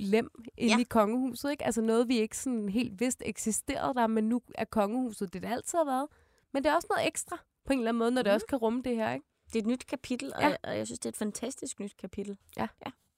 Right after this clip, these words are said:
Speaker 1: Og nu siger du, øh, Emma, jeg synes jo måske, at det er meget fint at slutte der, at det har været en meget rørende dag.
Speaker 2: Mhm.
Speaker 1: Øhm, nu sætter jeg dig lidt on the spot, men hvis du skulle sådan fremhæve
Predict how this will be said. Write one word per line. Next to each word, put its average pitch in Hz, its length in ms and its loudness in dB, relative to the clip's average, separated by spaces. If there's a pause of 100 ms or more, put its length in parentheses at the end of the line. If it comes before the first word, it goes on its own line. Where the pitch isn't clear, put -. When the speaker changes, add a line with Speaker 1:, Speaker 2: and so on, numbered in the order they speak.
(500)
Speaker 1:
Og 208 100 -2
nu 247 80 2
siger 285 240 0
du, 269 200 4
øh, 214 280 2
Emma, 208 180 0
jeg 196 260 0
synes - 240 -4
jo 240 80 0
måske, 202 340 -4
at 214 60 0
det 220 40 0
er 214 40 -2
meget 208 200 -2
fint 240 260 -6
at 202 240 0
slutte 247 360 -4
der, 220 200 2
at - 160 -6
det 220 60 0
har 208 60 0
været 202 140 0
en 208 60 -2
meget 208 340 -2
rørende 202 340 2
dag. 226 260 -2 (160)
Speaker 2:
Mhm. 240 280 2 (220)
Speaker 1:
Øhm, 196 500 2 (720)
nu 185 80 0
sætter 196 240 2
jeg 190 80 6
dig 175 60 2
lidt 180 160 -2
on 185 160 -2
the 180 80 -2
spot, 190 380 0
men 208 160 -2
hvis 190 140 -4
du 214 120 -6
skulle - 220 -10
sådan 208 160 -4
fremhæve 269 580 -2